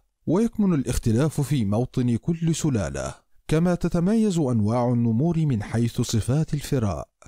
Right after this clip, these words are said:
ويمكن التمييز بينها عن طريق حجم الرأس والأنف، بالإضافة إلى السرعة وشدة الصوت.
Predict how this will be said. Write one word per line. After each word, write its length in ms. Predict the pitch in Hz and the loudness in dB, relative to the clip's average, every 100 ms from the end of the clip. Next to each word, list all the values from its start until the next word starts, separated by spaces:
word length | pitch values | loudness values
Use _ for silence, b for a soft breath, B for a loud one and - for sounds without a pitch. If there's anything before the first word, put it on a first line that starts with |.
| _ _ _ | _ _ _
ويمكن 500 | 131 165 220 208 - | 2 4 2 0 -2
التمييز 600 | 170 - 117 104 143 127 | -2 0 2 2 2 0
بينها 560 | 120 127 170 170 151 147 | 0 0 2 2 2 2
عن 200 | 110 110 | 0 -2
طريق 420 | - 110 120 - | 0 0 0 -2
حجم 340 | 120 120 107 | -2 -2 0
الرأس 460 | 117 95 120 - - | -2 -2 -4 -4 0
والأنف، 760 | 120 110 - 110 90 - - - - _ _ 117 | 2 0 0 -4 -4 -8 -14 -14 -16 _ _ -2
بالإضافة 760 | 123 117 117 110 151 165 170 147 | 0 2 0 2 0 0 -2 -2
إلى 200 | 135 113 | 0 0
السرعة 600 | - - 131 131 120 127 - | -2 -2 -2 0 0 -2 0
وشدة 600 | 107 - - 139 127 131 | 0 0 -2 -4 -2 -2
الصوت. 720 | 135 - - - - - - | -2 -4 -6 -8 -14 -20 -20